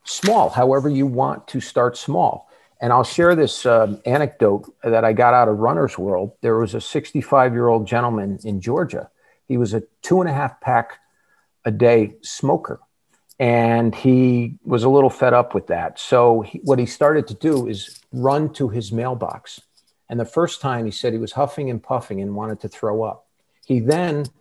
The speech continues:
went to the telephone pole. He then went to a tree down the street. He then went to a local park, and he became an ultramarathoner. Ultramarathoner being defined as anyone who runs further than the marathon distance.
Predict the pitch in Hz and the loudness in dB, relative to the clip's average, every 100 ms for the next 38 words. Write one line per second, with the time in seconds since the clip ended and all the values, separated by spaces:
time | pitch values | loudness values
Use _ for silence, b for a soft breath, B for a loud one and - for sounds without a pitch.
0 | _ - 120 127 - - 131 120 117 110 | _ -6 -4 -4 -6 -6 -2 0 0 -4
1 | _ _ 110 - 151 147 - 107 95 - | _ _ -8 0 2 2 0 -8 -8 -8
2 | 76 67 - _ - 127 123 147 143 127 | -8 -8 -16 _ -6 0 2 2 0 -4
3 | - 127 - - 139 135 104 92 107 104 | -4 -6 -6 -10 -4 -2 -2 -4 -6 -6
4 | 104 - - 117 98 85 113 123 131 127 | -8 -10 -10 -6 -6 -6 -4 -2 -4 -6
5 | - 120 123 120 107 - 151 107 - 117 | -4 -2 0 -2 -4 -2 -2 -2 -6 -6
6 | 117 120 160 147 127 123 - 113 135 127 | -6 -6 -6 -4 -4 -6 -6 -6 -4 -6
7 | - 78 71 - _ _ _ _ _ _ | -6 -12 -14 -18 _ _ _ _ _ _
8 | 131 123 123 120 143 143 - 120 110 101 | 0 0 2 0 2 0 0 -2 -2 -2
9 | 113 110 101 - 120 117 107 120 127 120 | -2 -2 -4 -4 -2 0 0 0 0 -2
10 | 113 107 110 101 - 120 120 110 110 104 | -2 -2 -4 -6 0 0 2 0 -2 -4
11 | 104 127 117 - 95 85 92 - - - | -6 -4 -6 -6 -10 -8 -10 -12 -18 -18